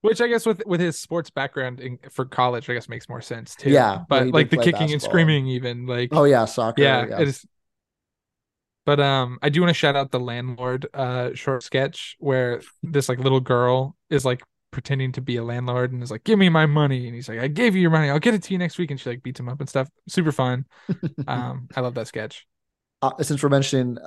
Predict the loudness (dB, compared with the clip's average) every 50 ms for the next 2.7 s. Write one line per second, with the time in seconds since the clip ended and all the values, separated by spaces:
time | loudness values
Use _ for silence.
0 | -20 -20 -20 -18 -8 -2 2 2 4 4 4 4 4 4 2 2 2 0 -2 -2
1 | -2 -2 -2 0 0 0 0 0 0 0 0 0 0 0 -2 -4 -4 -2 -2 -2
2 | -2 -2 -6 -8 -6 -8 -10 -10 -10 -10 -8 -10 -10 -12